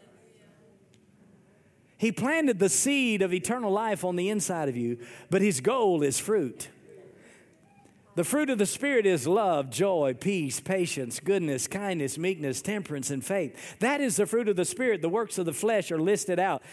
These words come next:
and adultery and fornication, uh, uh, all kinds of stuff, anger and re-, bitterness, all kinds of stuff come out of the flesh. But you have to choose whether you're gonna walk in the flesh or walk in the Spirit, don't you?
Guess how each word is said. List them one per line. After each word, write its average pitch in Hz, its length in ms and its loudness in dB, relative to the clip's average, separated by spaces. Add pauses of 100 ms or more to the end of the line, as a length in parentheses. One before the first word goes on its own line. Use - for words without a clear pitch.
(160)
and 170 360 0
adultery 160 560 0
and 151 120 -2
fornication, 190 800 -2 (260)
uh, 170 40 -2
uh, 156 380 -2
all 208 200 -2
kinds 208 360 -2
of 156 100 -2
stuff, 139 320 -4
anger 185 380 0
and 131 160 -2
re-, 127 160 -2 (500)
bitterness, 196 480 2
all 208 160 -2
kinds 196 340 -4
of 165 100 -2
stuff 180 320 -2 (260)
come 220 240 -2
out 202 160 0
of 147 100 -2
the 147 80 0
flesh. - 680 -6 (1040)
But 170 200 -2
you 277 60 2
have 214 120 -2
to 165 100 -4
choose 196 600 -2 (160)
whether 196 180 2
you're 202 140 0
gonna 185 160 0
walk 185 260 0
in 180 80 -4
the 156 80 -2
flesh 202 340 -2
or 185 60 0
walk 165 260 -2
in 185 100 -2
the 190 60 -2
Spirit, 202 440 -4
don't 135 280 -4
you? - 80 -20